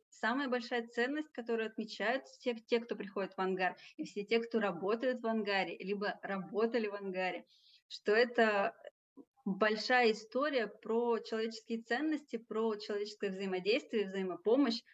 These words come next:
в первую очередь, и что это не только про творчество, но и про людей. Поэтому все те, кто еще не был в ангаре, обязательно приходите, мы всегда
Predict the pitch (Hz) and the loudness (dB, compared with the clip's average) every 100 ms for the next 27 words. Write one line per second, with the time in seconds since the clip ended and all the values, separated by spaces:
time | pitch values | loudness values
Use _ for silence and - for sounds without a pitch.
0 | - _ _ 226 214 202 190 190 - 165 | -20 _ _ 0 0 -2 -4 -4 -4 -8
1 | 170 196 - - 220 - 208 208 208 208 | -8 -8 -4 4 4 6 4 4 4 6
2 | 285 330 285 277 240 214 214 - 196 - | 4 4 2 2 2 2 2 -2 -10 -4
3 | 175 170 208 226 220 226 190 190 175 190 | -4 0 0 2 0 -2 -2 -2 2 2
4 | 170 - _ _ _ _ - 208 233 233 | 2 -8 _ _ _ _ 2 2 6 4
5 | 226 - 247 294 294 262 262 262 - 233 | 4 0 0 0 0 4 4 4 -4 -2
6 | 240 233 226 220 - 202 202 254 254 214 | 0 0 0 -2 -4 -6 -2 0 0 -2
7 | 214 202 196 180 175 170 202 226 214 185 | -2 0 0 0 -4 -4 -6 -4 -10 -10
8 | - 180 208 277 226 202 202 233 - 202 | -6 -2 -2 -2 -4 -4 -2 -4 -4 -6
9 | 180 185 202 | -2 0 0